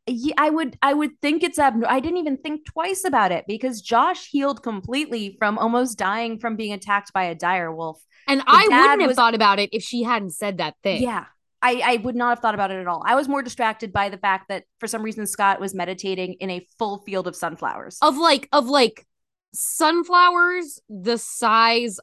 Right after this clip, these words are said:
Speaker 2: of, like, toys. Like, gargant-, like, mega, mega flora.
Speaker 1: They, they
Speaker 2: Giant sunflowers.
Speaker 1: I, I have said, I actually said, have said before, and I think I even brought up sunflowers, particularly on the, uh, I re-,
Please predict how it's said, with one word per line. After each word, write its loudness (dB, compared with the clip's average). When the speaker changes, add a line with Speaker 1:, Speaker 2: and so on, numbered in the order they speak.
Speaker 2:
of, -2
like, -6
toys. -8
Like, -2
gargant-, 0
like, -2
mega, 0
mega -2
flora. -8
Speaker 1:
They, -4
they -2
Speaker 2:
Giant 4
sunflowers. -8
Speaker 1:
I, 0
I 4
have -2
said, 0
I 2
actually -4
said, -2
have -8
said -4
before, -6
and -2
I -4
think -10
I -4
even -6
brought -4
up -6
sunflowers, -6
particularly -10
on -6
the, -12
uh, -4
I -2
re-, -8